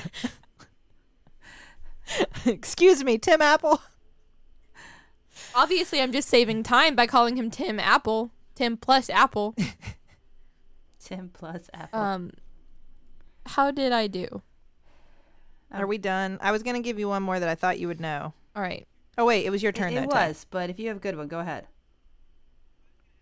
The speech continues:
Speaker 1: Well, I was gonna ask which basketball player was in Space Jam.
Speaker 2: Michael Jordan.
Speaker 1: Yeah.
Speaker 2: I
Speaker 1: was
Speaker 2: knew
Speaker 1: gonna,
Speaker 2: that
Speaker 1: I wanted
Speaker 2: one.
Speaker 1: to make sure you knew one. Did you have a better one, Tay?
Speaker 3: Uh,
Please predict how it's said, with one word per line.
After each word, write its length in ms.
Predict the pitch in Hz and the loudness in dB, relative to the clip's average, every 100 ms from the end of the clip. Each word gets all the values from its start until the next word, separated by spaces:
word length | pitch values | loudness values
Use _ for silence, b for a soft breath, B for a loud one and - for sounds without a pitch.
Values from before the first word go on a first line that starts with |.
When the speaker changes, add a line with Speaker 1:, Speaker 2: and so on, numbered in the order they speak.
| _ _ | _ _
Speaker 1:
Well, 120 | - 220 | 0 2
I 60 | |
was 80 | 247 | 2
gonna 140 | 233 202 | 0 0
ask 240 | 180 - | -2 -2
which 180 | 190 - | -6 0
basketball 460 | 180 180 180 156 | 0 0 -2 -4
player 260 | 156 160 151 | -4 -6 -6
was 180 | 147 147 | -8 -10
in 80 | 143 | -12
Space 280 | - 147 - | -10 -10 -10
Jam. 320 | - - 165 _ _ _ _ _ _ _ _ _ _ _ _ _ | -16 -16 -16 _ _ _ _ _ _ _ _ _ _ _ _ _
Speaker 2:
Michael 260 | 269 277 294 | -20 -16 -16
Jordan. 440 | - 370 247 196 - _ _ 233 | -14 -18 -16 -18 -20 _ _ -20
Speaker 1:
Yeah. 120 | 226 139 _ | -20 -20 _
Speaker 2:
I 140 | 185 170 | -10 -6
Speaker 1:
was 80 | 403 | -2
Speaker 2:
knew 80 | 523 | 0
Speaker 1:
gonna, 60 | 277 | 4
Speaker 2:
that 120 | 339 | 6
Speaker 1:
I 80 | 254 | 6
wanted 220 | 196 190 254 | 2 0 -2
Speaker 2:
one. 80 | 240 | -6
Speaker 1:
to 80 | 208 | -16
make 100 | 233 | -14
sure 120 | 190 | -12
you 80 | 190 | -10
knew 120 | 202 | -8
one. 160 | 151 147 | -8 -8
Did 160 | 185 | -6
you 100 | 233 | -2
have 140 | 247 220 | 0 0
a 40 | |
better 260 | 202 208 202 | 0 -2 -2
one, 200 | 190 190 | -4 -6
Tay? 220 | - 349 | -6 -4
Speaker 3:
Uh, 360 | 339 330 330 | -6 -8 -10